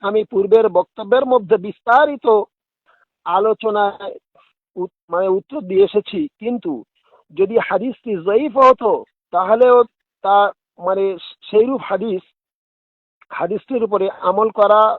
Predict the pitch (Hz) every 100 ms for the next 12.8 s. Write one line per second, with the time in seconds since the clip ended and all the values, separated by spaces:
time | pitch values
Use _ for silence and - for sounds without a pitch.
0 | - 151 170 170 165 - _ _ _ 196
1 | 214 - 220 - 214 202 190 220 175 -
2 | 170 196 269 151 - _ _ _ _ _
3 | _ _ _ _ _ _ 233 185 220 -
4 | 208 240 - 180 147 110 - 170 262 311
5 | 294 262 - 220 226 214 220 220 _ _
6 | _ _ 151 160 196 226 - 220 214 190
7 | 202 214 - _ _ _ _ _ _ -
8 | 196 220 208 175 127 - _ _ _ _
9 | _ _ _ _ _ - 208 247 269 277
10 | 180 117 _ _ _ _ _ _ _ _
11 | _ _ _ 170 185 226 220 196 - 220
12 | 233 294 302 254 220 202 165